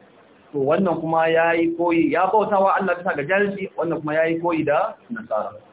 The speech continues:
To ka dole musulmi ya, ya nisanci taurin kai. Dole musulmi ya kaskantar da kansa zuwa ga nassoshin shari'a. Duk sanda aka ce ma mutum ga abin da nassi ya tabbatar,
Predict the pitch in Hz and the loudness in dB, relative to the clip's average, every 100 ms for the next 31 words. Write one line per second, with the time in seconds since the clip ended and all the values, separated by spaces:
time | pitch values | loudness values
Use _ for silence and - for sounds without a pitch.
0 | - - _ 175 151 143 135 156 208 208 | -20 -20 _ -2 0 -2 0 2 2 2
1 | 160 151 - 151 147 180 190 190 _ - | 0 -4 -6 -6 -4 -2 -2 -4 _ -20
2 | - 135 139 131 131 - 131 135 135 139 | -14 -4 2 2 0 -4 -2 0 0 0
3 | 139 143 139 139 175 165 - 160 160 160 | -2 -2 -4 -4 -8 -8 -2 0 0 -2
4 | 160 107 - _ _ _ - 156 202 190 | -4 -6 -10 _ _ _ -4 2 2 2
5 | 160 151 139 151 151 160 185 151 - 190 | 0 -4 -6 -6 -4 -4 -2 -2 -2 -6
6 | - 190 190 185 147 180 170 165 160 - | -4 -4 -2 -2 -2 -2 0 2 2 -2
7 | 135 170 156 143 135 151 160 165 160 165 | -2 0 2 0 0 0 -2 -4 -6 -6
8 | 170 - _ _ _ _ - 131 139 123 | -8 -10 _ _ _ _ -6 -4 0 -2
9 | 90 - _ 156 185 208 196 156 180 165 | -4 -14 _ -6 -2 0 0 0 -2 -4
10 | 175 160 143 175 139 143 139 139 180 151 | -2 -2 -4 -4 -4 -2 -2 -2 -2 -2
11 | 165 151 135 147 135 135 143 | -2 -4 -4 -4 -4 -2 -4